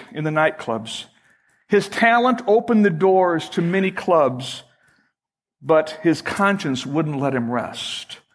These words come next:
Despite his professional success, Tommy was empty inside. One of his sisters contacted him and encouraged him to return to the God of his youth.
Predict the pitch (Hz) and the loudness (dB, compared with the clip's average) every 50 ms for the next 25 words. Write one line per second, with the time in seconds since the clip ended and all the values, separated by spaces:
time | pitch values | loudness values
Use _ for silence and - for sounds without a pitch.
0 | _ _ _ _ _ _ _ _ _ _ _ _ _ _ _ - 139 143 131 - | _ _ _ _ _ _ _ _ _ _ _ _ _ _ _ -6 -2 -2 -2 -2
1 | - - 160 170 175 185 180 - 196 175 - - - 165 - - 180 175 175 175 | 2 2 4 6 6 4 4 2 0 -2 -2 -2 -6 -6 -4 0 0 0 0 -2
2 | - 185 165 160 - - - 147 - - - - 165 151 139 - - - - 165 | -4 -6 -6 -6 -6 -4 -6 -6 -6 -6 -4 -2 0 0 0 -2 -8 -10 -6 -2
3 | 156 160 156 151 143 143 143 139 - - 156 160 160 151 - - 123 117 117 120 | -2 -2 0 0 0 0 0 -2 -4 -4 -4 -4 -4 -4 -6 -4 -2 -2 0 0
4 | 113 113 110 - 117 113 107 101 101 - - - - _ _ _ _ _ _ _ | -2 -4 -4 -6 -6 -6 -6 -8 -10 -12 -16 -20 -20 _ _ _ _ _ _ _
5 | _ _ _ _ - - - - - 190 220 220 196 190 190 - - - 247 220 | _ _ _ _ -20 -20 -10 -2 2 4 4 4 6 4 4 2 2 0 0 0
6 | - - 185 170 151 - - 190 190 190 175 190 175 165 185 170 151 165 202 190 | 0 0 -2 -2 -2 0 0 2 2 2 2 2 0 0 0 -2 0 2 2 2
7 | 185 170 160 151 151 147 135 - - - 214 196 180 165 160 - - 180 165 160 | 2 2 0 -2 -4 -6 -6 -4 0 2 4 4 2 0 -2 -2 -2 -2 -2 -2
8 | 147 - 160 143 139 - - - 165 165 - - - 240 233 226 214 196 175 165 | -2 -2 -2 -2 -2 -4 -6 -2 -2 -2 -2 2 2 2 4 4 4 2 2 2
9 | 160 156 175 170 175 170 165 151 151 135 120 151 190 202 175 - - - - - | 2 4 4 4 4 4 4 2 0 -2 -2 -2 -2 0 -2 -2 -4 -8 -16 -20